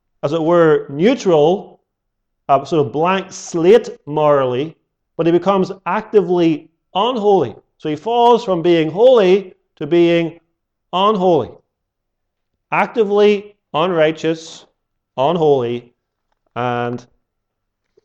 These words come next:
evil. And because he represented us, he lost the image of God, the righteousness, holiness, and knowledge of God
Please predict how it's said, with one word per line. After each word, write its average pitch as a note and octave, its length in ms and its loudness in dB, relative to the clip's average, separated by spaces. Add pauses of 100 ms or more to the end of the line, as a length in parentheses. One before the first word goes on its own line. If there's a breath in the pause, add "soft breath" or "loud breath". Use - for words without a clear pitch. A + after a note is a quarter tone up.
(100)
evil. C#3 460 -6 (1600)
And G#3+ 100 -18
because A3 960 2 (380)
he F3+ 440 -2 (120)
represented C#3+ 1160 -2
us, - 680 0 (520)
he F#3+ 240 2
lost D#3 440 2
the C3+ 120 -6
image C3+ 280 -6
of A2+ 160 -8
God, A#2 320 -2
the A2+ 80 -6
righteousness, D3+ 720 -8 (100)
holiness, D3 540 -4 (100)
and A2 160 -10
knowledge A2 280 -10
of D#3+ 140 -10
God D3 460 0